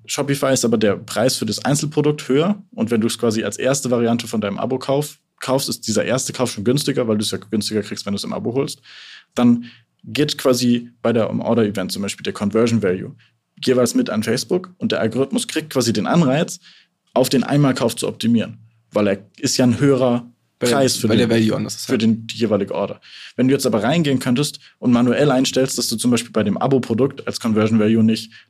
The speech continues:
Speaker 1: den einfachen Preis vom einmaligen Produkt mitgibst, sondern deinen predicted Customer Lifetime Value mitgibst, hast du auf einmal dem Algorithmus durch das Tracking, was du quasi kontrollierst, den Anreiz gegeben, auf Abo-Käufe zu optimieren, die langfristig für dich viel profitabler sind.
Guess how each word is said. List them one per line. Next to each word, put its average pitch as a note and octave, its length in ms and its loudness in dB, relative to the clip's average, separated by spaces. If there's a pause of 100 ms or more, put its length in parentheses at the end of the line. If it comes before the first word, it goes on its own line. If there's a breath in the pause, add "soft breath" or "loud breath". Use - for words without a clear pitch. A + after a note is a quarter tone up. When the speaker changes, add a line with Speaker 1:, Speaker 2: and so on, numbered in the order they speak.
Speaker 1:
den A#2 80 0
einfachen A#2 400 -4
Preis A#2 260 -2
vom G#2 140 0
einmaligen G#2+ 440 0
Produkt C3 320 -4
mitgibst, - 400 -4
sondern G2 240 2
deinen F#2+ 220 2
predicted A#2 460 -4 (120)
Customer G2+ 300 -4
Lifetime A2+ 380 -2
Value F#2 240 -2
mitgibst, - 480 -8 (420 loud breath)
hast A2+ 220 -4
du B2 80 4
auf A2 100 0
einmal C3+ 320 2 (240 loud breath)
dem G#2+ 140 0
Algorithmus A#2+ 720 -2 (200 soft breath)
durch E3+ 240 2
das D3+ 160 -4
Tracking, C#3 380 2
was A2 200 -2
du B2+ 200 0
quasi A#2 280 2
kontrollierst, A#2+ 600 -2 (200 loud breath)
den A2+ 120 0
Anreiz B2+ 380 2
gegeben, A#2+ 360 0
auf - 360 -2
Abo-Käufe A2+ 520 0
zu - 140 -6
optimieren, A2+ 460 2
die - 140 -6 (120)
langfristig - 480 -4
für - 100 -12
dich G#2 140 -10
viel G#2+ 120 -4
profitabler G2+ 500 -8
sind. - 280 -18